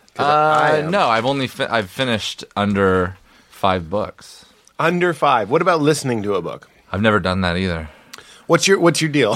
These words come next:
Speaker 1: <laughs>
Speaker 2: What's my deal?
Speaker 1: Like, what, what is your jam?
Speaker 2: I just,
Speaker 1: Do
Speaker 2: like,
Speaker 1: you, i-, is it hating books or loving other things?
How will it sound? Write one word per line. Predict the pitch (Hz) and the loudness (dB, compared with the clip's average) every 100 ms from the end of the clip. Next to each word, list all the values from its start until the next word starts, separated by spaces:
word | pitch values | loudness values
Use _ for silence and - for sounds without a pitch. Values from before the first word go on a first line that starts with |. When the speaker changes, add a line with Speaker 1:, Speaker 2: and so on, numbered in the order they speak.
| 571 698 | 2 0
Speaker 1:
<laughs> | - | 0
Speaker 2:
What's | - 1077 330 - | 0 2 2 2
my | 247 233 233 | 0 0 0
deal? | 220 165 202 180 | 0 0 2 2
Speaker 1:
Like, | 180 | 0
what, | 170 190 | 2 0
what | 175 175 | 2 0
is | 165 | 2
your | 160 | 0
jam? | 139 156 143 | 0 0 0
Speaker 2:
I | 123 147 | 0 0
just, | 160 185 - | 0 -4 -4
Speaker 1:
Do | 123 | -4
Speaker 2:
like, | 165 | 0
Speaker 1:
you, | 175 190 | 0 0
i-, | |
is | 180 190 151 | 0 0 0
it | 160 | 0
hating | 139 180 202 | 0 0 0
books | 180 196 - | 0 -2 0
or | 143 | 0
loving | 135 135 127 | 0 0 0
other | 143 127 | -2 -2
things? | 95 76 78 | -6 -14 -18